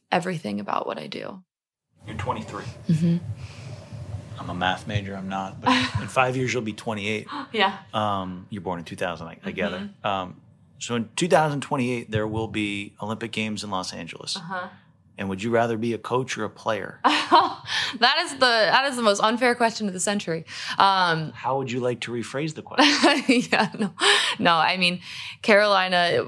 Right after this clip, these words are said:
Speaker 1: is my calling, right? This team, this program, this university deserved all of the attention. And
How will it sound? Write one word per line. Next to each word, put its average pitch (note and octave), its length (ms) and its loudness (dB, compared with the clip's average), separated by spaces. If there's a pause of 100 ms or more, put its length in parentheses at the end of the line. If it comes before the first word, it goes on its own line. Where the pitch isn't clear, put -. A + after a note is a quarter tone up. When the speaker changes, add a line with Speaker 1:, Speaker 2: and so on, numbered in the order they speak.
Speaker 1:
is E3+ 340 0
my E3 220 4
calling, D3+ 580 0
right? D#3 300 2
This E3 240 0
team, E3 320 -2
this D#3 140 -4
program, D#3 420 0
this D#3 140 -4
university D#3 480 -2
deserved D#3 480 -2
all D#3 260 -4
of F#3 120 -8
the - 100 0
attention. - 580 -4
And E3 420 -6